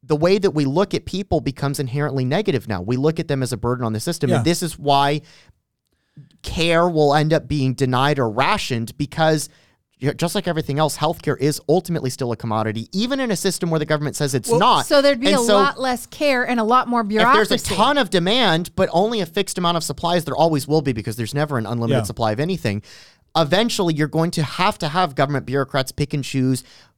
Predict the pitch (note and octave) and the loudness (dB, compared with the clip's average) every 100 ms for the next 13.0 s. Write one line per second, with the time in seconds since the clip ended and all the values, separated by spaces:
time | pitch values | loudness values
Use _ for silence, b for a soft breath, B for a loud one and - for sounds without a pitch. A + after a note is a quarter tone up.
0 | _ D#3 E3+ F3+ D#3+ D3+ D3 - C#3 C3 | _ 2 2 2 2 0 0 0 2 2
1 | A#2 B2+ C3+ C3 B2+ C3 - C3+ C3+ C3+ | 2 2 2 2 2 0 0 -4 -2 -2
2 | B2+ B2+ A#2+ C3 A#2 - A2+ A2+ B2+ A#2 | -2 -4 -2 -2 0 -2 -2 -2 -2 0
3 | A#2+ C3 B2+ B2 B2 - A#2+ A#2+ A#2 G#2+ | 2 2 4 2 2 -4 -8 -6 -8 -4
4 | A#2+ A#2+ B2 C3 - A#2+ D3+ F3+ G#2 - | -4 0 0 0 -4 -2 0 0 -2 -6
5 | - E2 G3 G3+ G3 F#3 G3+ C#3+ F3 F#3 | -8 0 0 2 -2 2 2 4 2 2
6 | E3 - A3+ - C3+ C3 C#3 E3 F3+ D#3+ | 0 2 2 2 -2 -2 -2 0 0 0
7 | D#3+ C#3+ B2+ G3 G#3+ D#3 D#3 C#3+ D3 C3+ | 0 0 0 0 0 -4 -2 -2 -2 -2
8 | C#3+ C3+ B2+ D3 C#3 C#3+ A#2+ D3 - C#3+ | -2 -2 -2 -2 -2 -4 -2 -2 -2 -2
9 | C3+ C3 D#3 F3 A3 - C3 A#2 - A#2 | -2 -4 -2 0 0 0 -2 -2 -4 -6
10 | G#2+ - - D#3+ E3+ F3 E3+ - G3 E3+ | -8 -12 -4 0 2 2 2 2 2 2
11 | D3 A3 G3+ D#3 C#3 E3+ G#3 C#3 F#3+ G3 | 2 4 4 4 4 4 2 4 4 4
12 | D#3+ C3+ - A#3+ F#3+ D3+ C3+ C#3+ D3 D3+ | 2 0 4 4 4 -2 -2 0 0 -2